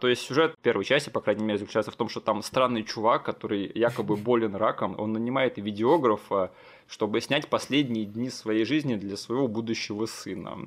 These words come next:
Speaker 2: <laughs>
Speaker 1: И между этими двумя завязывается некая странная дружба. Её можно так, наверное, назвать.
Speaker 2: Ну да, да, да.
Speaker 1: Слушай, я обожаю первого крипа.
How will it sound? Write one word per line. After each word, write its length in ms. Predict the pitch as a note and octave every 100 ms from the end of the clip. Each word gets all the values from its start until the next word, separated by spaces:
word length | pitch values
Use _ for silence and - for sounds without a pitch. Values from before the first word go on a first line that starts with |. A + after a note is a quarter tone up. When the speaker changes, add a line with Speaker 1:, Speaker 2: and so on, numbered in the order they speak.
| -
Speaker 2:
<laughs> 380 | - E3 - F3
Speaker 1:
И 280 | E3+ F3
между 340 | C#3 D3 A#2+ B2
этими 240 | C#3 A#2+
двумя 320 | G#2+ A2+ C3+ B2+
завязывается 680 | G2+ A2+ A#2+ A2 G#2+ - G2
некая 360 | G#2 A#2+ G#2
странная 640 | - G#2+ A2 G#2+ G2 G2+
дружба. 880 | G2+ G2+ A2+ G2 G2 F2 - - G2+ - _ -
Её 220 | - B2 A#2+
можно 400 | A#2+ A2+ A2 - - -
так, 200 | G#2 -
наверное, 440 | G2 G2 F#2+ G2
назвать. 360 | F#2+ G2 G2 C#3
Speaker 2:
Ну 160 | C3 G#2+
да, 60 |
да, 180 | G2+ G#2
да. 100 | G2 G#2 - _ -
Speaker 1:
Слушай, 420 | E3+ - A#2 G2 - _ _ _ _ _ _
я 300 | B2+ A#2 D#3
обожаю 500 | A#2 G#2+ B2 B2+ B2
первого 380 | - A#2+ G#2+ F#2+
крипа. 640 | - B2+ D3 G#2+ F2+ F2+